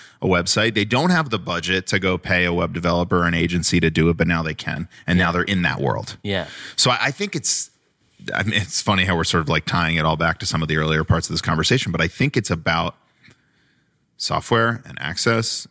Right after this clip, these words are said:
Speaker 1: and tools and creativity and the power of technology to remove barriers.
Speaker 2: Yeah. And I think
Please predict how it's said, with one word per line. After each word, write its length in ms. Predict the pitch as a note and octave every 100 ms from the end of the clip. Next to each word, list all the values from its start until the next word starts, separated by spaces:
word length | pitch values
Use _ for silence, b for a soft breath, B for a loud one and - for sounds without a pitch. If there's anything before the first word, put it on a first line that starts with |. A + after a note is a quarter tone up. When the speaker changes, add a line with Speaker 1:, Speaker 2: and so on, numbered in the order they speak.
| -
Speaker 1:
and 140 | F2+
tools 600 | - G2 F#2+ A2 B2 - -
and 120 | E2
creativity 840 | G2 G2+ - F2+ F#2+ G#2+ A#2+ A#2 - _ _ _ -
and 100 | F#2+
the 60 |
power 300 | F#2+ F#2+ G2
of 100 | G2+
technology 680 | - F#2 F#2 F#2+ A#2+ F2+ E2+
to 400 | E2 E2 E2 C#2 -
remove 520 | D2+ E2+ F2 F2 F2 D#2+
barriers. 600 | F2 A#2 - - - - _
Speaker 2:
Yeah. 280 | - G#2 F2+ - - B B
And 100 | A2+
I 60 | A2+
think 280 | C3+ D3